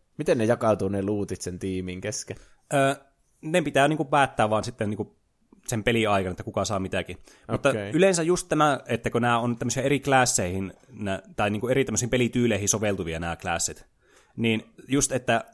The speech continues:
Speaker 2: vaikka jos mä pelasin tuolla Lilithillä kavereitten kanssa, niin se monesti tarkoitti sitä, että mä sain sitten kaikki parhaat S M G:t sitten vaikka itselle.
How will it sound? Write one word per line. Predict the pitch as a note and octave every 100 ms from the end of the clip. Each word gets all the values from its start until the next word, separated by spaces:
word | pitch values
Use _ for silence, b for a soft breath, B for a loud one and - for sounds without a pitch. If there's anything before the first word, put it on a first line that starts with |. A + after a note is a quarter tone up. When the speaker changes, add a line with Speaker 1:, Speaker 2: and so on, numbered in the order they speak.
| _
Speaker 2:
vaikka | B2 B2
jos | B2
mä | C3+
pelasin | C3+ B2 A#2
tuolla | A#2 A#2
Lilithillä | A#2+ A2 F#2 E2+
kavereitten | G#2+ G2+ F#2 F2
kanssa, | F2 - F#2+ - _ _ _
niin | A2+
se | B2+
monesti | C#3+ D#3 C3+
tarkoitti | C3+ B2+ A#2
sitä, | - B2
että | A2
mä | A2 A2
sain | G#2
sitten | - A2
kaikki | A2+ A2 -
parhaat | A#2 G#2 G#2+ G#2
S | - G#2+
M |
G:t | F2 E2
sitten | - - E2
vaikka | - E2+
itselle. | F#2 F2